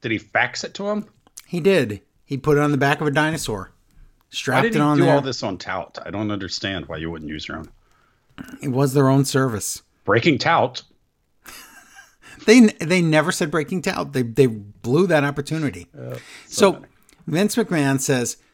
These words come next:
Speaker 2: "To all W W E superstars, as I approach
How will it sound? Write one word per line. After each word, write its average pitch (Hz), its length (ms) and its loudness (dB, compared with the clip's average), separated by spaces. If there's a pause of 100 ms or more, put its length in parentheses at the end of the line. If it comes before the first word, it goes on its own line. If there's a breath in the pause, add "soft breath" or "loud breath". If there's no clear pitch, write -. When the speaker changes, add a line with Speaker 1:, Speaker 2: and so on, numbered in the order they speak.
(160)
Speaker 2:
"To 202 280 2
all 143 500 4
W 131 540 0
W 127 440 0
E 131 340 -2 (100)
superstars, - 800 -8 (680)
as 135 160 2
I 196 160 4
approach 147 500 2